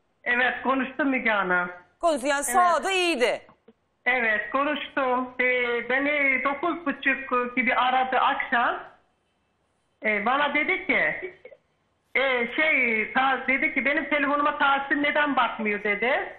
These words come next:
Speaker 2: Hı.
Speaker 1: E, ben de dedim ki, "Tahsin neden baksın?" dedim. "Neden gittin?" dedim. "Hiçbir şey yokken." dedim. E,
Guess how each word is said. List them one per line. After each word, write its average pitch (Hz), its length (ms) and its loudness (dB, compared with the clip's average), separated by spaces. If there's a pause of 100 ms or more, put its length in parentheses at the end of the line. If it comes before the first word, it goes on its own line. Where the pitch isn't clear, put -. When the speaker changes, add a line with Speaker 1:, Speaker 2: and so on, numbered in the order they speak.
(140)
Speaker 2:
Hı. 240 400 -6 (480)
Speaker 1:
E, 214 180 -2
ben 294 220 2
de 302 120 0
dedim 330 320 0
ki, - 60 -16
"Tahsin 285 400 2
neden 320 320 2
baksın?" 269 380 0
dedim. 240 340 -2
"Neden 320 380 0
gittin?" 254 420 -2
dedim. 220 340 0
"Hiçbir 285 320 -2
şey 262 160 0
yokken." 269 500 0
dedim. 254 420 -2 (1500)
E, 220 100 -4